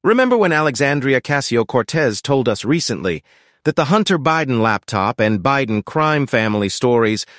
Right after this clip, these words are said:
were just a diversion from the real important issues, while A O C is actually focused on important issues like tweeting about a picture of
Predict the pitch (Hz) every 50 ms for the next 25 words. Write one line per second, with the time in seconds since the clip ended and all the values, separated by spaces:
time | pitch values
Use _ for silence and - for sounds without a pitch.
0 | - _ 160 165 135 180 170 - - 160 143 151 131 135 185 202 202 170 117 110
1 | 101 82 78 - 123 113 113 107 107 110 131 143 131 120 117 117 - - 147 139
2 | 123 131 135 120 202 208 - - 101 82 - - - - - - - - - -
3 | 147 170 170 156 117 175 214 220 196 185 170 151 - - 202 220 214 202 190 175
4 | 147 123 143 147 147 - - 165 151 135 - 175 165 151 - 147 123 - 131 123
5 | 131 131 127 - 180 175 143 151 139 160 196 180 - - 123 117 101 120 117 113
6 | 95 - _ _ - 208 214 180 131 101 76 65 67 85 104 117 117 - - 160
7 | 151 - - 139 127 120